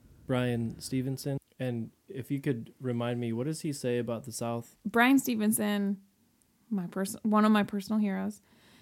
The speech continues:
Speaker 2: he's actually a lawyer, and he founded the Equal Justice Initiative, which is headquartered in, I think it's Montgomery, Alabama.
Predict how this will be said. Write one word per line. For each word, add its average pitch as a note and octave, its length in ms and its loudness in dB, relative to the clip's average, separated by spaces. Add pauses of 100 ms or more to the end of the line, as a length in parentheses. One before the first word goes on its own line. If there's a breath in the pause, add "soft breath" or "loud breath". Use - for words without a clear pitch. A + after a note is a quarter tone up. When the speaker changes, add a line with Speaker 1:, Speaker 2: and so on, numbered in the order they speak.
(120 soft breath)
Speaker 2:
he's A3+ 200 0
actually A#3 220 4
a G3 60 4
lawyer, F#3+ 560 2
and G3+ 160 4
he G#3 100 4
founded G3 400 0
the G#3 160 -2
Equal G3+ 200 -4
Justice G3+ 440 -4
Initiative, C4+ 540 2
which G3+ 240 -4
is G3 100 -6
headquartered F#3+ 520 -4
in, F#3 260 -4
I F#3+ 180 -10
think A3+ 220 4
it's A3+ 160 0
Montgomery, G3 480 2
Alabama. A#3+ 760 2